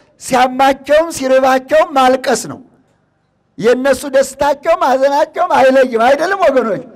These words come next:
ለኢዮብ ሁለተኛው ፈተና ልጅ ነበር። ዛሬ እስቲ እንገናኝ፣ አብረን እንብላ፣ አብረን እንጠጣ ተባብለው በመጀመሪያ በታላቅ ወንድማቸው ቤት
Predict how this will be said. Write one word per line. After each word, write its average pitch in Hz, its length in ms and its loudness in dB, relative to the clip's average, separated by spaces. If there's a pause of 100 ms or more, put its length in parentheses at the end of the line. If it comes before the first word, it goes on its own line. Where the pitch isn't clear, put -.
(300)
ለኢዮብ 226 560 0
ሁለተኛው 208 640 -4
ፈተና 190 380 -4 (800)
ልጅ 185 300 -6
ነበር። 151 380 -6 (760)
ዛሬ 262 420 0
እስቲ 247 340 -2
እንገናኝ፣ 214 720 -4 (420)
አብረን 269 480 4
እንብላ፣ 240 460 0 (600)
አብረን 277 460 4
እንጠጣ 254 500 -2 (160)
ተባብለው 240 580 2 (380)
በመጀመሪያ 294 840 -2
በታላቅ 254 720 0
ወንድማቸው 226 800 -4
ቤት 220 240 -2